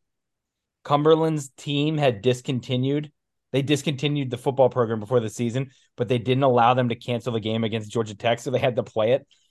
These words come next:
And I guess Cumberland's baseball team beat Georgia Tech earlier that year, twenty-two nothing. So their, their coach, Georgia Tech's coach, John Heisman, felt <laughs> inclined to run up the score.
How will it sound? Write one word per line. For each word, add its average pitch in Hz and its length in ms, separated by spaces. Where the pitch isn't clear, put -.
And 127 140
I 120 80
guess 131 400
Cumberland's 151 500
baseball 123 400
team 156 300
beat 123 280
Georgia 127 300
Tech 127 360
earlier 127 300
that 123 160
year, 127 220
twenty-two 127 560
nothing. 143 560
So 147 180
their, 131 300
their 131 220
coach, 147 640
Georgia 131 340
Tech's 127 300
coach, 139 440
John 127 520
Heisman, 120 760
felt 123 300
<laughs> - 20
inclined 135 540
to 139 80
run 123 260
up 127 120
the 110 80
score. - 440